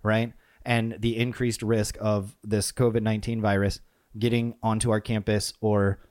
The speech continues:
processing it. So he's working with professionals, healthcare professionals and Department of Health and all this kind of stuff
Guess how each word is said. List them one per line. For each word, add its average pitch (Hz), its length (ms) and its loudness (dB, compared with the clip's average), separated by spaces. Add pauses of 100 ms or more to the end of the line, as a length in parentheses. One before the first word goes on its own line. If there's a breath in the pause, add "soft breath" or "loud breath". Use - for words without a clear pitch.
processing 104 440 0
it. 85 100 -10
So 117 180 2
he's 117 320 0
working 131 640 0
with 117 260 0
professionals, 113 640 -2
healthcare 123 380 0
professionals 113 640 -4
and 101 180 -6
Department 113 420 -4
of 107 60 -4
Health 107 300 -2
and 107 40 -2
all 101 80 -2
this 104 120 -6
kind 104 160 -4
of 101 40 -4
stuff 143 220 0